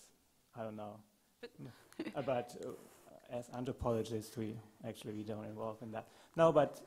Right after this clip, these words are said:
Speaker 1: actually, uh, it's, I thought about that, that if I would have a policy recommendation, what to do, actually, I don't have, because everybody seems to be happy, but my task is to raise the,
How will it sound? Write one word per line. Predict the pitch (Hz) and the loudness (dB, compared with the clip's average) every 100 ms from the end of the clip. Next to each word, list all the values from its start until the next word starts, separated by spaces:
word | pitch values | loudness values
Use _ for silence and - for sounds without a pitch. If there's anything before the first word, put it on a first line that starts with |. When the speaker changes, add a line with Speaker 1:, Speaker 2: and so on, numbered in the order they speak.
| - | -4
Speaker 1:
actually, | 147 - 123 120 | -4 -2 -4 -2
uh, | 120 - 131 | -6 -8 -10
it's, | 127 - - - - - - - - - | -10 -10 -14 -16 -20 -20 -20 -20 -20 -6
I | 123 | -4
thought | - 160 147 | 0 2 2
about | 120 117 117 | 2 0 0
that, | 117 120 - - - - - _ _ _ _ _ _ _ _ _ - | 0 -2 -6 -20 -20 -20 -20 _ _ _ _ _ _ _ _ _ -4
that | 113 - - | -4 -4 -4
if | 143 - | -4 0
I | 127 | 2
would | 117 110 | 2 0
have | 123 117 | -2 -2
a | 117 | 0
policy | - 151 147 131 | 0 0 0 -4
recommendation, | 113 107 113 107 110 110 - 110 | -4 -6 -10 -10 -10 -12 -12 -8
what | 107 117 | -4 -4
to | - | -4
do, | 113 143 117 107 - - - - _ _ - | 0 2 2 -2 -14 -20 -20 -20 _ _ -6
actually, | 123 - 113 110 104 - - - | -6 -4 -4 -4 -6 -14 -20 -6
I | 120 | -4
don't | 110 113 | -2 -4
have, | 117 120 110 - - - | -2 -2 -2 -8 -18 -14
because | 117 120 117 - | -10 -10 -10 -6
everybody | 127 131 117 117 | 0 4 6 4
seems | - 131 117 | 2 -2 -2
to | 110 | -4
be | 117 | 0
happy, | 143 135 120 107 - - _ | 0 0 -2 -4 -8 -20 _
but | - 113 - - - - | -4 -4 -6 -20 -20 -10
my | 117 123 123 | -4 -4 -4
task | - 113 113 - | -6 -8 -8 -12
is | 120 117 - - | -12 -12 -14 -10
to | 110 | -6
raise | 117 123 120 | -2 -2 -4
the, | - 120 | -8 -10